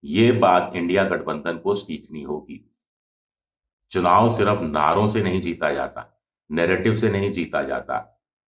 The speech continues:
बड़े मुद्दों से नहीं जीता जाता। चुनाव तो वही पार्टी जीतती है जिसके पक्ष में पचास प्रतिशत से ज्यादा लोग वोट डाल देते हैं, बटन दबा देते हैं। पचास प्रतिशत से ज्यादा इसलिए कह रहा हूं कि first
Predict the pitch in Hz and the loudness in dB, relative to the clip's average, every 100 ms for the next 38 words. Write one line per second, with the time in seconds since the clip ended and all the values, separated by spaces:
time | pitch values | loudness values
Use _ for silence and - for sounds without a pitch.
0 | - 64 90 107 95 - 110 107 107 95 | -8 0 2 4 2 2 0 0 0 0
1 | 104 87 85 78 69 - 60 - _ _ | -2 -2 -2 -2 -4 -8 -12 -16 _ _
2 | _ _ - 113 85 98 110 113 101 85 | _ _ -6 0 4 4 4 2 0 0
3 | 85 107 98 82 95 90 85 80 - 92 | 0 2 2 2 0 -2 -2 -4 -4 -2
4 | 107 92 90 - 98 95 95 - 98 113 | -2 -2 -4 -2 -2 -2 -4 -4 -2 0
5 | 113 - _ _ - 92 101 113 113 98 | -2 -10 _ _ -6 2 4 4 2 -2
6 | 101 - 101 - 87 78 78 82 87 78 | -2 -2 -2 0 -2 0 0 2 2 0
7 | 73 67 _ _ _ _ 64 80 101 98 | -6 -8 _ _ _ _ -8 0 2 2
8 | 82 76 71 73 71 71 76 90 - 95 | 2 0 0 -6 -8 -10 -6 -2 0 0
9 | 87 73 73 69 67 69 60 _ _ _ | 0 0 -2 -6 -12 -14 -18 _ _ _
10 | _ _ _ _ _ _ _ _ 87 85 | _ _ _ _ _ _ _ _ -4 2
11 | 95 98 92 98 95 98 87 87 90 87 | 2 2 -4 -4 -4 -2 2 2 2 -2
12 | 90 90 82 95 107 - 104 - | -2 0 0 0 -4 -2 -2 -2